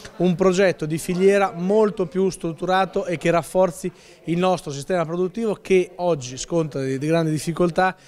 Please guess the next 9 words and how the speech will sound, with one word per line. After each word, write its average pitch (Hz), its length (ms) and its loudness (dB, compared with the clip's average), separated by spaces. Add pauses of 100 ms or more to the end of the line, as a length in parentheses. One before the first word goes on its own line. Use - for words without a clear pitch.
(260)
ma 156 120 -4
solo 214 320 4
rafforzandosi 180 840 0
può 165 160 -2
superare 160 560 0
quelle 147 240 -2
che 143 160 -2
arriveranno 139 680 -2
purtroppo. 110 520 -18